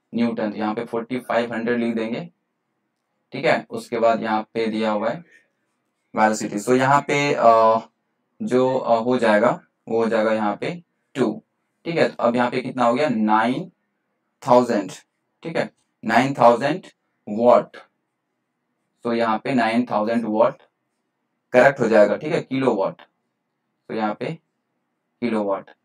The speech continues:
So यहाँ पे option number D इसका correct answer होगा। Question number next यहाँ पे क्या बोल रहा है?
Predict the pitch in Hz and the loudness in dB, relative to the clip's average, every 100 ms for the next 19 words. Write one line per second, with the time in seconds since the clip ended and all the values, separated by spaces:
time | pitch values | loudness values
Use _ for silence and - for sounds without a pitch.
0 | _ _ - 117 117 110 - 117 110 110 | _ _ -6 -2 0 -2 -2 -2 -2 -2
1 | 127 107 110 - 117 113 110 123 - _ | -6 -4 -6 -2 -2 0 0 -2 -4 _
2 | _ _ 107 104 131 120 - 113 165 - | _ _ -8 0 0 0 -4 -6 -6 -10
3 | _ 117 110 104 104 101 101 101 104 127 | _ 2 2 -2 -6 -6 -8 -8 -6 -6
4 | - 147 147 151 131 135 135 135 135 131 | -6 -6 -4 -4 -2 -2 -4 -8 -4 -4
5 | 104 - 208 110 | -2 -4 -6 -10